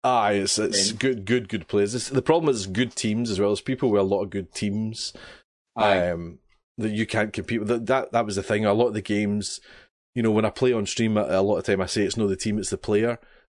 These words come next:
Speaker 1: Uh, a lot of, playing that, I, I felt there was a couple of times where I thought, "I, I can't compete with this team. They're just too
Speaker 2: Mm.
Speaker 1: fast, they're too good."
Speaker 2: Yeah.
Speaker 1: Um, but it was great, great fun, great fun.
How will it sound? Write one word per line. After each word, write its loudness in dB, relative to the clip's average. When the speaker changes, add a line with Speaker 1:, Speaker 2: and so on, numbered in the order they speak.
Speaker 1:
Uh, 2
a 2
lot 4
of, -8
playing 2
that, 2
I, 2
I 0
felt 0
there 2
was -2
a -4
couple -2
of -2
times -2
where 0
I -4
thought, -2
"I, 2
I -2
can't -4
compete -8
with -2
this -4
team. -4
They're -2
just -4
too -2
Speaker 2:
Mm. -2
Speaker 1:
fast, 2
they're -4
too -4
good." -6
Speaker 2:
Yeah. 0
Speaker 1:
Um, -10
but 2
it 2
was -4
great, 0
great -2
fun, -6
great -6
fun. -8